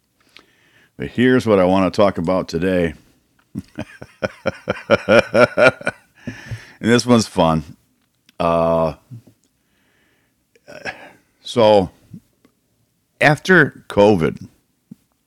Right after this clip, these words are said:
where so many people were home for so long, a lot of companies and a lot of the, uh, a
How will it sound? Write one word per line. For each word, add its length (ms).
where 160
so 240
many 200
people 320
were 140
home 220
for 120
so 200
long, 360
a 80
lot 420
of 380
companies 800
and 200
a 60
lot 260
of 140
the, 300
uh, 360
a 1600